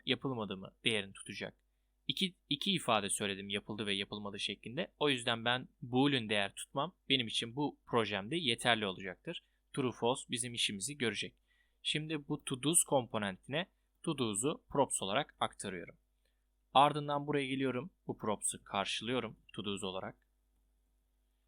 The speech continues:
Sonrasında bunun kullanımına geçelim. Öncelikle şu li taglarından hepsini temizliyorum. Bir tanesi benim için yeterli çünkü map metoduyla biz bunları döndüreceğiz. Sonra U L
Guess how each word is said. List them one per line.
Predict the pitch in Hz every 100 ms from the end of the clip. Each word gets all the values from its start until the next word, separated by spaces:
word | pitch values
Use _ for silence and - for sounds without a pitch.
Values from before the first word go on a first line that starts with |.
| _ _ -
Sonrasında | - 143 143 - 120 131
bunun | 131 135
kullanımına | 127 117 113 107
geçelim. | 95 92 98 107 -
Öncelikle | 139 143 156 -
şu | 127 - 147
li | 123 151
taglarından | - 120 107 101 98 117 156
hepsini | - 170 - 110
temizliyorum. | 143 147 127 120 151 -
Bir | -
tanesi | 123 101 -
benim | 120 110
için | - 151
yeterli | 127 - 110 120 -
çünkü | 117 120
map | 127 135
metoduyla | 117 107 101 98 123
biz | 127 127
bunları | 107 101 -
döndüreceğiz. | 113 104 95 98 - - _ _ _ _ -
Sonra | - 170
U | 151 117 117 135
L | 147